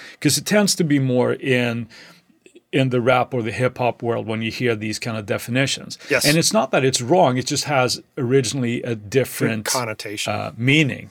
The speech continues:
Speaker 2: Yeah.
Speaker 1: right? So, but when you see guys who, you know, let's say going back to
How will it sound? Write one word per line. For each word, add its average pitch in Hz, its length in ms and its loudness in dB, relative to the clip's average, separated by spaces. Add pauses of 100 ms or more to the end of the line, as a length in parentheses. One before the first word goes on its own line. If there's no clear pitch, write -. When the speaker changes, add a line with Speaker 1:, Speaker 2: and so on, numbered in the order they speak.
Speaker 2:
Yeah. 110 140 -10
Speaker 1:
right? 117 280 0 (300)
So, 139 320 2
but 139 200 2
when 156 200 2
you 135 220 -2
see 160 340 0
guys 127 460 0
who, 117 240 -6 (280)
you 120 140 -6
know, 117 160 -4
let's 123 240 -2
say 123 240 2
going 120 240 -2
back 107 220 -2
to 113 300 -6